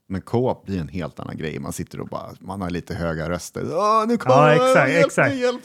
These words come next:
Speaker 1: mig."
Speaker 2: "Helvete, Henke, du skulle ju heala mig."
Speaker 1: Ja, vad fan då? "Åh, nej, nu tar vi paus, jag måste gå på toa." "Nej, nej, nej, inte nu."
Speaker 2: Ja, exakt. Ja, just det. Det kan man inte göra i det här spelet. Får,
Speaker 1: Nej.
Speaker 2: får planera lite bättre.
Speaker 1: <laughs> Ja, det är skitkul i alla fall.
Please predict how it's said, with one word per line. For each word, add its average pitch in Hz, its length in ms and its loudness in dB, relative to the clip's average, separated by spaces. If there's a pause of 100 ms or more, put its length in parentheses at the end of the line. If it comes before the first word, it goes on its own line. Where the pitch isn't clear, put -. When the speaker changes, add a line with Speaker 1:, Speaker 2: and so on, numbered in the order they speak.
(120)
Speaker 1:
mig." 180 120 -2 (340)
Speaker 2:
"Helvete, 185 520 4
Henke, 160 340 2
du 165 100 0
skulle 175 220 0
ju 175 60 4
heala 185 420 0
mig." 131 340 -4
Speaker 1:
Ja, 117 140 2
vad 117 200 2
fan 139 440 -2
då? 101 160 -4
"Åh, 101 440 0
nej, 101 160 2
nu 98 80 2
tar 90 140 -2
vi 87 80 -4
paus, 90 320 -2
jag 92 80 -4
måste 85 140 -8
gå 82 60 -16
på 92 80 -8
toa." 90 520 -2
"Nej, 220 240 -2
nej, 247 160 0
nej, 247 240 0
inte 233 180 -6
nu." 160 80 0
Speaker 2:
Ja, 165 140 2
exakt. 135 380 -2
Ja, 139 60 -8
just 143 280 -6
det. 107 80 -10
Det 113 80 -12
kan 131 120 -2
man 131 40 0
inte 120 120 -6
göra 113 260 -4
i 107 60 -8
det 101 60 -10
här 101 80 -10
spelet. 107 300 -10
Får, 110 120 2
Speaker 1:
Nej. 107 180 2
Speaker 2:
får 135 180 0
planera 143 320 2
lite 120 240 -4
bättre. 113 320 -8 (280)
Speaker 1:
<laughs> 123 280 -10
Ja, - 240 -8 (180)
det 101 60 -6
är 95 40 -12
skitkul 92 380 -4
i - 20 -8
alla - 140 -12
fall. 87 140 -18